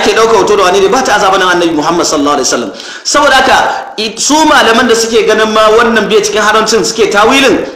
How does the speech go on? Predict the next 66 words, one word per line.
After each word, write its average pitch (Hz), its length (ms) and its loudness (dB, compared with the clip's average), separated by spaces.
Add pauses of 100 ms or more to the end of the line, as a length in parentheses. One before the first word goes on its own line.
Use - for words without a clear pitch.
suna 294 500 -2
da 202 80 4
wajehi, 220 300 2
suna 240 180 0
da - 80 0
fuskar 226 280 -2
da 165 80 -2
za 196 100 2
su 196 120 -4
yi 160 60 -2
magana. 165 240 -2 (400)
Saboda 277 380 0
in 277 100 0
ka 294 80 2
ce 294 80 0
haka 285 180 2
sai 254 100 4
mu 254 80 2
ce 254 120 0
to 233 120 2
ka 226 200 2
inda 247 160 2
manzon 214 160 0
Allah 226 160 2
sallallahu 214 280 0
alaihi 208 120 2
wasallam 190 200 -2
ya 185 80 0
faɗi 185 80 0
abin 202 60 0
da 202 60 2
ya 190 100 2
ce 202 120 0 (260)
wannan 220 280 2
hoton 208 200 2
da 185 80 0
ake 202 200 0
da 165 80 0
kyamara. 170 320 0 (1080)
Wannan - 240 4
bai - 140 4
faru, 214 260 2
ba, 208 100 2 (140)
faru 220 220 2
ba 269 80 2
a - 40 2
zamanin 208 300 2
manzon 185 220 0
Allah 196 160 2
sallallahu 165 260 0
alaihi 156 160 -2
wasallam. - 220 -8
In 247 60 2 (100)
mun 277 100 2
ga 269 140 0
dama 262 240 2
sai 254 160 0
mu 233 80 0
ce 226 160 0
yanzu 185 160 -2
kai 240 180 -2
ne 226 140 0
baka 208 320 0
da 185 100 0
dalili, 175 380 0
saboda 196 300 0